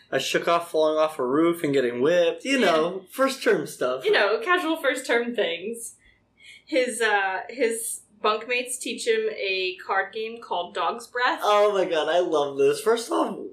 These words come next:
Speaker 1: what, like, a lame card game name.
Speaker 2: It sounds like a real card game, though.
Speaker 1: I mean, it's, I guess it's like craps or, um, you know, bullshit. Like, there's all those different card games, so it's comparable.
Speaker 2: Or, like, I used to play one called Egyptian Rat Screw,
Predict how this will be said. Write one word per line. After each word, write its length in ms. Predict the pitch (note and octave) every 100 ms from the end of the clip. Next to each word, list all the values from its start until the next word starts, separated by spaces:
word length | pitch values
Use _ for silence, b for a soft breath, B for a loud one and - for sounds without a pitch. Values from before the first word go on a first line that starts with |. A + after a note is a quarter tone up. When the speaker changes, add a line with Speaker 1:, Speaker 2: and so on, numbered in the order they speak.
| D#3
Speaker 1:
what, 240 | C#3+ D3+
like, 140 | D#3+ G#3
a 60 | A#3+
lame 760 | G#3 E3 D#3+ D#3 D#3+ E3 D#3+ - _ - -
card 360 | - D#3 D3+ D3
game 320 | C3+ B2+ B2+
name. 520 | C3 C3 C3 D3+ F#3+ - - _
Speaker 2:
It 120 | B3 A#3+
sounds 320 | F4 F#4 B3+
like 160 | F#3
a 100 | F3+
real 180 | E3+ F3+ -
card 280 | G#3 F#3+ G#3+
game, 240 | E3 E3+
though. 340 | E3 D#3 E3 F#3+
Speaker 1:
I 120 | G3+
mean, 160 | G#3 G#3
it's, 100 | G#3
I 140 | G3
guess 240 | G3+ G3+ G3+
it's 120 | G3
like 100 | F#3+
craps 680 | - - E3 D3 D3 - D#3+
or, 300 | C#3 C3+ C3+
um, 540 | C3+ B2+ B2+ B2 B2
you 80 | C#3
know, 80 | C3
bullshit. 640 | B2+ B2+ B2 - B2+ B2 B2
Like, 160 | B2+
there's 180 | C3+ B2+
all 160 | B2 A#2+
those 200 | B2 B2
different 340 | B2 B2+ A#2+
card 220 | B2+ A#2
games, 200 | A#2 A#2+
so 80 | B2
it's 120 | A3+ -
comparable. 640 | D#3+ C3 C3 B2+ B2+ C#3 -
Speaker 2:
Or, 100 | G#3+
like, 380 | F#3+ F#3+ - -
I 100 | G3+
used 140 | G#3
to 60 | A3+
play 140 | A3+
one 100 | G#3+
called 160 | G#3 F3+
Egyptian 420 | F3 F3 F3 - E3+
Rat 260 | D#3+ -
Screw, 500 | - - G#3+ G#3+ A3+